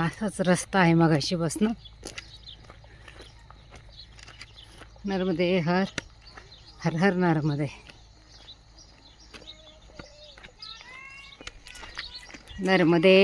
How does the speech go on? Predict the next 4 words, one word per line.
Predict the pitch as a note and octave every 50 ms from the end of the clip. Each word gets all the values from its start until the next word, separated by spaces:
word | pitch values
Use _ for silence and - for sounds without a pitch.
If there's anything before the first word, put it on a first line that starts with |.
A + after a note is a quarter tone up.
| G3+ F#3 C#3+
हर. | D#3+ D#3 D#3+ D3+ C#3+ - - - - - - - _ _ _ _ _ _ - - _ _ _ - - - - - _ - - - -
हर | E3 D3+
हर | D#3+ F#3 G#3 G3+
नर्मदे. | F#3+ F#3 F3 E3 D3+ C#3+ C#3+ D#3 C#3+ D3